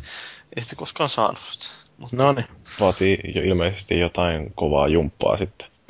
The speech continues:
Speaker 1: Kyllä, kyllä, että mä sain lehden, on, tai nyt mulle on tullut lehti, kun mä oon kirjoittanut ite sinne, että sitä
Speaker 2: No se
Speaker 1: kautta,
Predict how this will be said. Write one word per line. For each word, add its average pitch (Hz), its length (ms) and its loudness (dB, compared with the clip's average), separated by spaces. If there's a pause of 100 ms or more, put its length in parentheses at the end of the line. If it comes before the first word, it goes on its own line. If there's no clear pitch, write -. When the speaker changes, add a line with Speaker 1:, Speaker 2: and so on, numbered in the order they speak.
Speaker 1:
Kyllä, 131 340 2
kyllä, 117 400 -2
että - 200 -6 (120)
mä 110 220 -2
sain 117 280 -4 (340)
lehden, 113 380 -2 (160)
on, 127 240 -8
tai 123 140 0
nyt 151 160 -8 (140)
mulle 120 240 -2
on 120 100 -2
tullut 113 260 -2
lehti, 104 300 -2
kun 113 120 -16
mä 113 60 -10
oon 110 100 -10
kirjoittanut 107 560 -10
ite - 220 -10
sinne, - 360 -16
että - 220 -20 (680)
sitä - 240 -4
Speaker 2:
No - 40 0
se 135 60 -2
Speaker 1:
kautta, - 160 -4